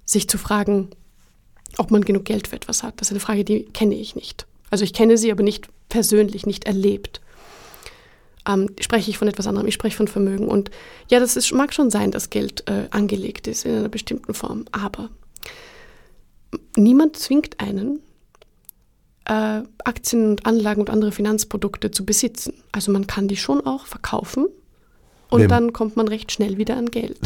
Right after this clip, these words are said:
Speaker 2: Wenn man Käufer und Käuferinnen findet, was dann eben unter Umständen vielleicht gar nicht der Fall ist.
Speaker 1: Oh, also, naja, also wenn, wenn wir von, äh, von Vermögen sprechen, gibt's einen großen, großen Markt, der heißt Finanzmarkt und dort sind in der Regel unglaublich viele Interessierte an Vermögenswerten.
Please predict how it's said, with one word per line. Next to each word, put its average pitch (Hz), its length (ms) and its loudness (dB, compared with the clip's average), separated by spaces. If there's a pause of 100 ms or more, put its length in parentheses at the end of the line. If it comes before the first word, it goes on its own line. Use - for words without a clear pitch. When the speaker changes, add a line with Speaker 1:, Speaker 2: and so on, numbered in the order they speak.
Speaker 2:
Wenn 107 360 6
man 147 300 2
Käufer 120 460 0
und 117 160 2
Käuferinnen 117 720 4
findet, 131 480 2
was 98 160 0
dann 107 180 0
eben 123 300 0
unter 117 240 -2
Umständen 147 400 2
vielleicht 143 400 -2
gar 107 100 0
nicht 110 160 -2
der 139 80 0
Fall 80 200 0
ist. 69 140 -6
Speaker 1:
Oh, 254 200 4
also, 254 400 2
naja, 285 340 4
also 220 380 2
wenn, 269 320 0 (140)
wenn 254 160 6
wir 285 80 2
von, 254 440 2
äh, 233 420 -2 (160)
von 240 220 0
Vermögen 240 400 2
sprechen, 233 540 -2
gibt's 233 340 -2
einen 214 400 2
großen, 269 440 0
großen 254 340 0
Markt, 220 260 -2
der 220 120 -2
heißt 220 180 -4
Finanzmarkt 247 680 -2
und 226 120 4
dort 247 180 0
sind 269 160 2
in 233 120 0
der 220 140 0
Regel 226 200 0
unglaublich 254 500 2
viele 254 220 0
Interessierte 208 680 -2
an 208 120 -2
Vermögenswerten. 214 1000 0